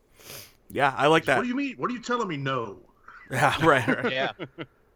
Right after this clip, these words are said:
Speaker 1: Right.
Speaker 3: They're
Speaker 1: Uh,
Speaker 3: communicating with each other. That was interesting.
Speaker 1: what I like, yeah, that, that was cool. What I like, too, is that it allowed Banner to grow,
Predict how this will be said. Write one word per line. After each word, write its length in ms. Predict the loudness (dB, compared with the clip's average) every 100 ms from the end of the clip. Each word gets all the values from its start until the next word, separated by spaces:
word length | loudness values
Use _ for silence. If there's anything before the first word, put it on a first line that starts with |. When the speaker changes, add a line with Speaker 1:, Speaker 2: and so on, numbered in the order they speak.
| _
Speaker 1:
Right. 340 | -4 -2 -2 -4 -6
Speaker 3:
They're 140 | -6
Speaker 1:
Uh, 60 | -6 -8
Speaker 3:
communicating 460 | -8 -10 -10 -10
with 140 | -12 -14
each 140 | -14
other. 200 | -12 -10
That 140 | -8 -8
was 120 | -10
interesting. 480 | -16 -16 -20 -20 -10
Speaker 1:
what 160 | 0 4
I 60 | 6
like, 260 | 6 4
yeah, 240 | 6 6 6
that, 300 | 2 -4 -2
that 160 | 2
was 120 | 2 0
cool. 240 | 0 4
What 100 | 6
I 40 |
like, 240 | 8 6 4
too, 180 | 4 4
is 80 | 4
that 120 | 2
it 100 | 4
allowed 380 | 6 8 6 4
Banner 360 | 2 4 2
to 180 | 0 -4
grow, 460 | -4 -4 -4 -6